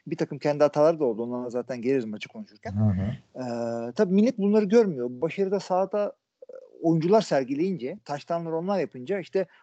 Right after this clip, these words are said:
Speaker 1: oyuncular clutch oluyor, şu oluyor, bu oluyor. Halbuki bence bu haftanın clutch'ları şey, e, Steve Spagnuolo ve Kyle Shanahan, bu haftanın çok iyisi Dan Campbell.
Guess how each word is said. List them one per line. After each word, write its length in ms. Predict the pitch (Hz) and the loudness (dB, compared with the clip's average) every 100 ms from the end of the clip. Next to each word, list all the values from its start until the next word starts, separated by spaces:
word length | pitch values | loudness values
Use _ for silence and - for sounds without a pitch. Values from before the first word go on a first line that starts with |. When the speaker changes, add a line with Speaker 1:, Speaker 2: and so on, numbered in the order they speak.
| _ | _
Speaker 1:
oyuncular 460 | 147 185 185 196 - | -4 -2 2 2 4
clutch 260 | 190 185 120 | 0 2 -2
oluyor, 240 | 127 175 | -2 -2
şu 160 | - 170 | -2 -2
oluyor, 340 | 151 151 147 | 0 -2 0
bu 140 | 165 | 2
oluyor. 260 | 127 120 247 _ - _ _ | 2 -2 -8 _ -20 _ _
Halbuki 380 | 302 311 170 214 | -2 -2 -2 2
bence 320 | 220 180 185 | 4 2 4
bu 100 | 247 | 4
haftanın 340 | 208 180 165 - | 4 -2 -12 -8
clutch'ları 500 | 233 208 - 147 254 _ _ _ _ | -6 -6 -6 -6 -6 _ _ _ _
şey, 300 | - 233 - _ _ _ _ _ | -8 -8 -8 _ _ _ _ _
e, 160 | 131 131 | -8 -6
Steve 260 | 123 - 202 | -8 -4 -4
Spagnuolo 920 | - - 196 180 190 190 165 135 123 _ | -4 0 2 2 2 4 4 0 -4 _
ve 280 | 127 127 127 - | -4 -2 -2 0
Kyle 140 | 165 | -4
Shanahan, 440 | 165 196 135 160 285 180 | -2 -4 -4 -6 -8 0
bu 120 | 233 | 2
haftanın 300 | 196 180 170 | 2 -4 -6
çok 320 | - 226 - | -2 -2 -2
iyisi 260 | 143 233 208 | -4 -2 0
Dan 180 | 214 | 0
Campbell. 360 | 202 202 170 101 | 0 -4 -4 -14